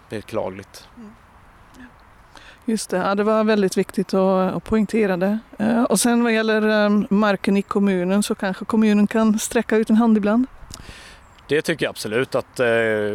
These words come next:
Speaker 1: det finns, eh, nästan, eh, jag har svårt att tänka mig att det finns en s-,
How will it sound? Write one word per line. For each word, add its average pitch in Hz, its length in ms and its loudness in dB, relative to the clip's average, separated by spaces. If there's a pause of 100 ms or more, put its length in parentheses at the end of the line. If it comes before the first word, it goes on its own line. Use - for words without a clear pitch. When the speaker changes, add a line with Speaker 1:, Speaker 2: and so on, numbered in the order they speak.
(560)
Speaker 1:
det 120 100 -6
finns, 139 300 -4
eh, 117 60 -18 (320)
nästan, 113 600 -4
eh, 107 60 -2
jag 107 380 -4
har 117 160 -10
svårt 120 260 -4
att - 60 -20
tänka 120 180 -4
mig 113 40 0
att 98 60 -4
det - 60 -18
finns 107 180 -6
en 110 40 -4
s-, - 260 -10